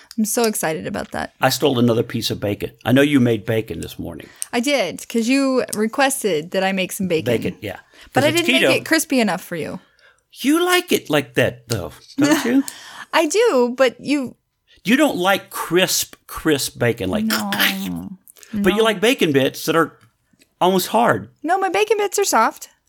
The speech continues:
Speaker 1: I buy the soft, real ones.
Speaker 2: I know.
Speaker 1: I don't buy the imitation. The imitation are hard.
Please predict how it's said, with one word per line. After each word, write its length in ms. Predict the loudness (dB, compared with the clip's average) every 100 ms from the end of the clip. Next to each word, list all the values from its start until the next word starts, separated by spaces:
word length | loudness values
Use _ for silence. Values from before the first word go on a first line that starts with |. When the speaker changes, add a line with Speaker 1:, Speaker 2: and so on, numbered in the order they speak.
| -2
Speaker 1:
I 40 |
buy 180 | 0 0
the 80 | 0
soft, 380 | 0 0 -2 -2
real 180 | 0 2
ones. 360 | 0 -4 -8 -16 _ _
Speaker 2:
I 80 | -2
know. 340 | 2 2 0 -6 -2
Speaker 1:
I 60 |
don't 140 | 0 2
buy 100 | 2
the 120 | 2
imitation. 440 | 2 2 0 0
The 80 | 0
imitation 400 | 0 0 -2 -2
are 120 | -4
hard. 260 | -4 -6 -8